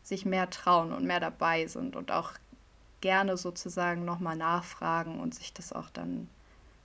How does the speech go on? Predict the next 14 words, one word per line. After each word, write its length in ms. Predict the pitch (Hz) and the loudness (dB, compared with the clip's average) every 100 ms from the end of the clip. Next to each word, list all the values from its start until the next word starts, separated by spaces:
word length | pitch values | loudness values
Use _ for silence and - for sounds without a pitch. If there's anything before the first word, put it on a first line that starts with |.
| - | -8
mehr 180 | 170 170 | -6 -4
trauen, 320 | - 170 170 | 0 0 2
als 240 | 165 - | -2 -2
wenn 200 | - 170 | -2 -2
da 120 | 165 165 | -2 -2
sozusagen 460 | 175 - 170 170 | -4 -4 -4 -2
immer 160 | 175 165 | -2 -4
nur 120 | 165 | -4
diese 240 | 170 165 | -6 -6
grauen 360 | 170 165 165 165 | -2 2 2 0
Kästchen 480 | - 180 - 170 165 | -2 -4 -4 -6 -6
zu 180 | - 160 | -8 -6
sehen 280 | 160 160 | -4 -4
sind. 340 | 160 160 175 | -6 -8 -8